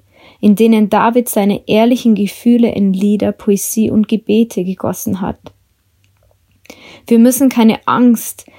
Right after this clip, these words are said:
vor Verletzlichkeit mehr haben, weil Gott uns versteht und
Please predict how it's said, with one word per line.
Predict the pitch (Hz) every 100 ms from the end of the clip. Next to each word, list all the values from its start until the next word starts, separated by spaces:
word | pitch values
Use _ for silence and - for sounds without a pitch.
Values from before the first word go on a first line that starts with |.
| _
vor | - 220
Verletzlichkeit | - 208 220 240 - 226 - 208 202
mehr | 196 190 -
haben, | 202 208 - 208 202 _ _ _ _ _
weil | - 202 -
Gott | - 226 -
uns | 247 220 -
versteht | 196 - - - 202 202 - - _ _ _ -
und | 208 196